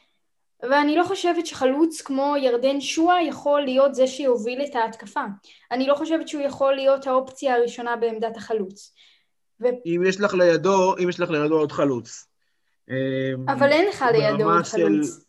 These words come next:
Speaker 2: אז זה,
Speaker 1: זאת,
Speaker 2: זה
Speaker 1: זה
Speaker 2: מה שביתר
Speaker 1: העניין,
Speaker 2: צריכה
Speaker 1: אין
Speaker 2: להביא.
Speaker 1: לך עוד חלוץ.
Speaker 2: ביתר צריכה להביא עוד חלוץ ברמה של,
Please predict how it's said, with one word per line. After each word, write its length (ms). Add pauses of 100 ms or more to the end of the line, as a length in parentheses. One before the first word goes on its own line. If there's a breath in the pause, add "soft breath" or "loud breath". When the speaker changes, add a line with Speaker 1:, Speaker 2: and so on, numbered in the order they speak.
(720)
Speaker 2:
אז 80
זה, 60
Speaker 1:
זאת, 220
Speaker 2:
זה 80
Speaker 1:
זה 80
Speaker 2:
מה 120
שביתר 240
Speaker 1:
העניין, 240
Speaker 2:
צריכה 140
Speaker 1:
אין 80
Speaker 2:
להביא. 300
Speaker 1:
לך 260
עוד 120
חלוץ. 200
Speaker 2:
ביתר 260
צריכה 380
להביא 380
עוד 180
חלוץ 360
ברמה 440
של, 340